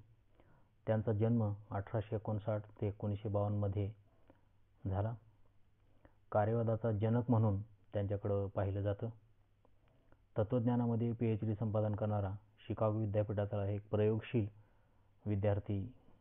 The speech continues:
म्हणून त्यांचा नावलौकिक आहे. त्यांनी शिक्षणाची व्याख्या अशी केली की, "अनुभवांचे पुनर्संघटन म्हणजे शिक्षण होय," असा विचार त्यांनी मांडला. त्यांची ग्रंथसंपदा होती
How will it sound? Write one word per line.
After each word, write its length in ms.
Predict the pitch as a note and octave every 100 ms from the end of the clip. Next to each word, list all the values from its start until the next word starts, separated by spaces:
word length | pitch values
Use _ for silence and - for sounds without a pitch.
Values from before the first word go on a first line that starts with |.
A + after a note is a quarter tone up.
| - _ _ - - - A2+
म्हणून 240 | G#2 G#2
त्यांचा 300 | G2+ G#2 G#2
नावलौकिक 600 | G#2 G2+ G2 G2 G2+ G2
आहे. 360 | G2 G#2+ - - _ _ - - - -
त्यांनी 180 | A2+
शिक्षणाची 520 | A#2+ A#2 - B2 A#2 B2+
व्याख्या 300 | A2 - A2+
अशी 180 | G2+
केली 260 | G#2+ G#2 G2 G#2 - - - -
की, 160 | A#2 -
"अनुभवांचे 680 | A2+ B2 A#2+ B2 B2 B2 B2+
पुनर्संघटन 760 | B2 A2+ A#2 A#2+ C3 A#2 A2 A2
म्हणजे 280 | G#2+ G#2 G#2
शिक्षण 360 | - G2+ G#2
होय," 180 | G2+ F#2+ G2+ - - - _ - - - -
असा 180 | G2 A2
विचार 260 | G2+ G2+
त्यांनी 240 | G2+ G#2+ G2
मांडला. 300 | G2 G2 G#2+ - -
त्यांची 260 | - G2+ A2+
ग्रंथसंपदा 680 | G#2 G#2+ G#2+ A#2+ B2 B2 A#2
होती 340 | G#2+ G#2 F#2+